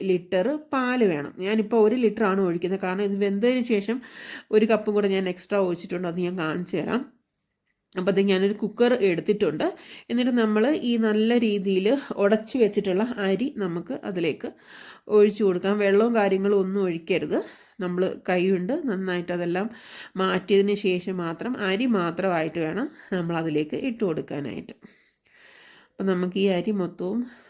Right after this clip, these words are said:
അതിലേക്ക് ഇട്ട് കൊടുക്കാം. ഞാൻ വെള്ളമെല്ലാം കളഞ്ഞിട്ട് ബാക്കി അരിയും കൂടെ ഞാൻ അതിലേക്ക് ഇട്ടിട്ടുണ്ട്. അപ്പോൾ ദേ നമ്മൾ ഫുൾ അരിയും അതിലേക്ക് ആഡ് ചെയ്ത് കൊടുത്തിട്ടുണ്ട്.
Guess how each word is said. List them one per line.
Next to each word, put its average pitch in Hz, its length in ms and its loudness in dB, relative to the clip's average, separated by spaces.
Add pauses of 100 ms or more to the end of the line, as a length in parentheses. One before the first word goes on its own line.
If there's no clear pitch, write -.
(320)
അതിലേക്ക് 170 500 -2 (480)
ഇട്ട് 170 220 -8
കൊടുക്കാം. 175 420 -6 (540)
ഞാൻ 190 100 0 (120)
വെള്ളമെല്ലാം 185 480 2 (100)
കളഞ്ഞിട്ട് 175 420 0 (260)
ബാക്കി 175 340 0
അരിയും 170 260 0
കൂടെ 233 160 -4 (220)
ഞാൻ 180 180 -4
അതിലേക്ക് 160 360 -6 (100)
ഇട്ടിട്ടുണ്ട്. 226 440 -6 (1800)
അപ്പോൾ 202 160 -4
ദേ 190 120 2
നമ്മൾ 185 180 0 (100)
ഫുൾ 208 180 0 (120)
അരിയും 214 260 -2 (240)
അതിലേക്ക് 175 360 -2 (100)
ആഡ് 180 160 -2
ചെയ്ത് 175 240 2
കൊടുത്തിട്ടുണ്ട്. 165 440 -4